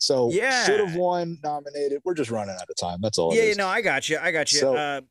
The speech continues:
Speaker 2: yeah, so, so should have won. Uh, I, I've talked about him. I've actually,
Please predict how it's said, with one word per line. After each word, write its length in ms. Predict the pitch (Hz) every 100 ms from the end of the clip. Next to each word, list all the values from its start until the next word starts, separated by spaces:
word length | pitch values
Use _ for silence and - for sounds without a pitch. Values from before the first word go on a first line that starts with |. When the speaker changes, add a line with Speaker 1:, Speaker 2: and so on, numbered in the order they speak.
| 170
Speaker 2:
yeah, 160 | 202 160
so, 300 | 185 175 151 -
so 200 | 156 143
should 220 | - 254
have 100 | 196
won. 380 | 185 170 139 139
Uh, 360 | 135 131 120 113 -
I, 100 | 147 196
I've 120 | 214
talked 260 | 214 185
about 160 | 175 147
him. 320 | 156 139 127 -
I've 120 | 185
actually, 320 | 220 190 151